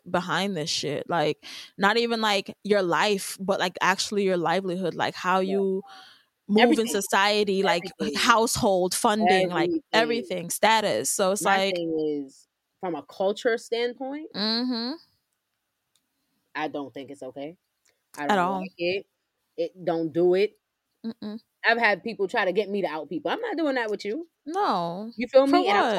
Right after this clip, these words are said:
Speaker 2: talking about, exactly. I'm talking about home, like, trying to get me to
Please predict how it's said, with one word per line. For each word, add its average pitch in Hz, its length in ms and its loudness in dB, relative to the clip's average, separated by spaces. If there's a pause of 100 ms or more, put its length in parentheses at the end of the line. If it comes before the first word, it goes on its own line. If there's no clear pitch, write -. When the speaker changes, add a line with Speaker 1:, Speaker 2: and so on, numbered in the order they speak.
Speaker 2:
talking 175 240 -10
about, 175 200 -4
exactly. 156 580 -4
I'm 170 100 -8
talking 151 220 -4
about - 180 -12
home, 196 380 -2
like, 139 320 -12 (300)
trying 240 180 6
to 196 40 0
get 190 180 2
me 208 180 -2
to 202 80 0